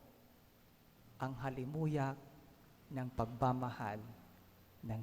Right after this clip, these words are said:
Diyos. So, dalawang bagay. Una, hinahamon tayo ni Saint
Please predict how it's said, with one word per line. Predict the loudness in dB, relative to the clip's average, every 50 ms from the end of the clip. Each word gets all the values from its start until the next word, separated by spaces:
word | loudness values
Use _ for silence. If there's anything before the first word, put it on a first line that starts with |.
| 0
Diyos. | 0 0 0 -2 -4 -8 -8 -6 -6 -6 -6 -6 -8 -10 -14 -18 -20 -20 -20 -20 -20 -20 -12 -4
So, | 0 4 4 4
dalawang | 4 4 4 4 6 6 4 4 4
bagay. | 4 2 2 2 2 2 2 2 0 -4 -8 -14 -18 -20 -20 -20 -20 -20 -8 0 4
Una, | 6 6 8 8 8 6 4 4 0 -2 -8 -12 -8 -4
hinahamon | 0 2 4 6 6 6 6 6 6 4 2 2 4
tayo | 4 6 6
ni | 6 4 2 2
Saint | 2 2 0 0